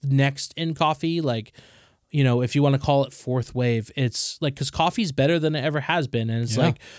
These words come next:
Speaker 1: the thing that's gonna push the industry forward is, um, information, education, and service.
Speaker 2: Mm-hmm.
Speaker 1: Like, it's elevating people's experience with coffee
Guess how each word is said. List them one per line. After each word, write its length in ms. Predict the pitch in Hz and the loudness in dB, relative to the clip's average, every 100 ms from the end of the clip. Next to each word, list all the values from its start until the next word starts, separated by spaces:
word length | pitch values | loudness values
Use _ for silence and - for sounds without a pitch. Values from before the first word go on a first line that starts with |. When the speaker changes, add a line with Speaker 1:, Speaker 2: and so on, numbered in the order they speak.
| - _ _ _ _ | -20 _ _ _ _
Speaker 1:
the 160 | 147 139 | -2 0
thing 220 | 170 170 | 2 0
that's 160 | 151 | 0
gonna 160 | 170 151 | 0 0
push 340 | 143 165 143 | 0 0 0
the 140 | 160 143 | -2 -2
industry 320 | 139 135 147 | -2 -2 -4
forward 540 | 139 131 143 160 156 - | -2 0 2 0 -2 -4
is, 540 | 135 120 117 117 110 - - _ _ - | -2 0 0 -2 -4 -10 -20 _ _ -4
um, 440 | 127 117 110 107 - | 0 2 0 -2 -2
information, 800 | 185 147 156 143 143 - 156 151 - | 0 0 0 0 0 0 -2 -2 -2
education, 880 | 147 135 - 147 143 160 147 143 - | -2 -4 -2 -2 0 0 0 -2 -2
and 420 | 143 135 123 120 | -2 0 0 -2
service. 680 | - - 135 113 101 - - _ | -2 0 0 0 -4 -8 -12 _
Speaker 2:
Mm-hmm. 200 | 123 135 - _ | -2 -2 -4 _
Speaker 1:
Like, 300 | 131 123 - | 0 0 0
it's 340 | 160 139 - - - | 0 0 0 -4 0
elevating 840 | 151 151 143 139 139 131 123 110 - _ _ - | 2 4 4 2 2 2 0 -4 -10 _ _ -2
people's 460 | 147 139 139 131 | -2 0 0 0
experience 720 | 131 - - 139 139 135 120 135 | -2 -4 -2 0 2 0 -2 -4
with 180 | 123 | -6
coffee 460 | - 127 - 139 | -2 -2 0 -2